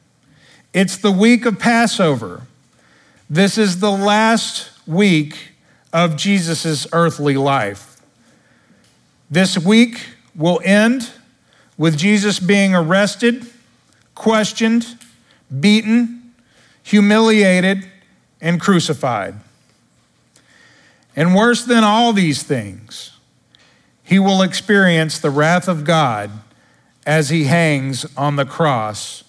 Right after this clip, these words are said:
for you and for me. Then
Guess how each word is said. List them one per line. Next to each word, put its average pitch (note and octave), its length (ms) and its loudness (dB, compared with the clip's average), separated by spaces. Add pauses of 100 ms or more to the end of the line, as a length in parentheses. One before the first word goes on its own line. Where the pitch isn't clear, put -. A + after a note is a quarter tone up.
(500)
for C#3+ 240 -4
you B2+ 420 -2 (880)
and B2 200 -6
for A#2+ 100 -6
me. A2 320 -6 (2500)
Then C3+ 520 0